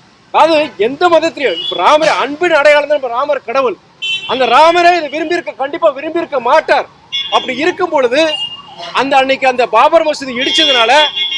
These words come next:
பல்லாயிரக்கணக்கான மக்கள் உயிரை இழந்தார்கள். இது எந்த மதமோ எந்த கடவுளோ சொல்றது கிடையாது. அதாவது ஹிந்து, இந்துக்கள்ல ஹிந்துஸ் ரெண்டு பேர் இருக்கிறாங்க. ஒண்ணு ரிலீஜியஸ் ஹிந்துஸ், இன்னொன்னு பொலிட்டிக்கல் ஹிந்துஸ்.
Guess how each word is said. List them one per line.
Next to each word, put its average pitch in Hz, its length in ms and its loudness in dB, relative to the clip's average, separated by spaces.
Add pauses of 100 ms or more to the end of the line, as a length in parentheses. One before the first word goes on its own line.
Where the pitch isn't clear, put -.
(220)
பல்லாயிரக்கணக்கான 320 840 2 (100)
மக்கள் 285 300 -12
உயிரை 302 240 -8
இழந்தார்கள். 247 460 -4 (440)
இது 277 80 -4 (180)
எந்த 320 160 0 (140)
மதமோ 311 300 4 (180)
எந்த 302 160 -2 (120)
கடவுளோ 294 340 0
சொல்றது 277 300 -6
கிடையாது. 233 280 0 (760)
அதாவது 294 300 4 (120)
ஹிந்து, 285 300 -8
இந்துக்கள்ல 285 460 0 (300)
ஹிந்துஸ் 277 320 -4 (140)
ரெண்டு 285 180 -2
பேர் 294 120 2
இருக்கிறாங்க. 220 340 -2 (240)
ஒண்ணு 302 240 0 (680)
ரிலீஜியஸ் 339 560 2
ஹிந்துஸ், 262 320 -10 (440)
இன்னொன்னு 294 360 2 (440)
பொலிட்டிக்கல் 359 540 2
ஹிந்துஸ். 262 300 -10